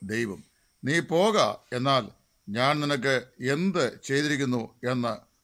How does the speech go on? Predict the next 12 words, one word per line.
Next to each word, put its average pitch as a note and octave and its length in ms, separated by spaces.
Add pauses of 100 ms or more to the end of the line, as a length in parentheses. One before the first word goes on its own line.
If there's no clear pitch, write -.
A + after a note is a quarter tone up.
(100)
ഓർത്തുകൊള്ളുക" B2+ 800 (120)
എന്ന് C3+ 560
ഏലിയാവ് D3 600 (480)
ഏലീശയോട് B2+ 840
പറഞ്ഞു. A2+ 240 (580)
രണ്ടാമത്തെ G#3 540
ചോദ്യം, D#3 600 (640)
ദൈവത്തിൻ്റെ F#3+ 600
അഭിഷക്തനായിരുന്ന D3 840
ദാവീദ് C3 600 (260)
ദൈവമുമ്പാകെ C#3+ 520
ചോദിക്കുന്ന B2+ 580